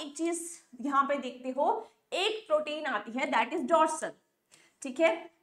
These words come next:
डॉर्सल, नाम डॉर्सल है, लेकिन काम क्या करती है? काम करती है ये ventral feed देती है to the embryo। ठीक है, नाम इसका डॉर्सल है,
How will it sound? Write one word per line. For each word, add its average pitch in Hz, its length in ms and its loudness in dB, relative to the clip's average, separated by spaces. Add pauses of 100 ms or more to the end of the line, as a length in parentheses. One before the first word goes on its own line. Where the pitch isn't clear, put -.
(120)
डॉर्सल, 269 560 4
नाम 247 540 4
डॉर्सल 320 480 8
है, 311 320 2 (120)
लेकिन 277 480 -2 (100)
काम 294 300 6
क्या 339 160 6
करती 302 300 -4
है? 311 140 4 (100)
काम 294 280 2
करती 262 280 -2
है 285 120 4
ये 359 80 0
ventral 277 480 0
feed 240 260 -4
देती 196 260 -6
है 190 140 -14 (1040)
to 269 140 0
the 311 100 8 (160)
embryo। 233 380 2 (1500)
ठीक 254 120 -14
है, 285 120 0 (2750)
नाम 240 380 6
इसका 349 260 2
डॉर्सल 277 460 4
है, 311 220 2